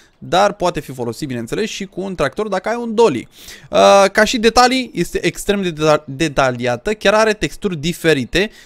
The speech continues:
și este lucioasă. Uite, se și vede o textură reflectată. A, totul este cam lucios pe acelișa, inclusiv apărătoarele astea la roți. Și avem și partea asta de aici,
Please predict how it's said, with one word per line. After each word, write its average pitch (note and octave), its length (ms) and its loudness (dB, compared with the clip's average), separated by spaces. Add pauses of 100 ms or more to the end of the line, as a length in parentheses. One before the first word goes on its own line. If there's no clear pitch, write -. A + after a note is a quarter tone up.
și D3 400 -6
este G#3+ 380 -2
lucioasă. A3 840 0 (340)
Uite, B2+ 320 -2
se - 120 -8
și C3 160 -6
vede D#3 440 0
o D#3 220 0 (200)
textură C#3+ 380 -2
reflectată. C#3 1000 0 (260)
A, G#3 280 2
totul A#3 320 -2
este G#3+ 300 -2
cam G3+ 280 0
lucios E3+ 340 -4
pe A#2+ 100 -4
acelișa, C3+ 400 -4
inclusiv E3+ 600 -6
apărătoarele B2 600 -2
astea - 180 -8
la A2+ 160 -2
roți. A#3 280 -2 (300)
Și - 120 -2
avem G#3 200 0
și A#3 140 -8
partea G3 400 0
asta E3 140 -4
de C3 80 -4
aici, E3 160 -4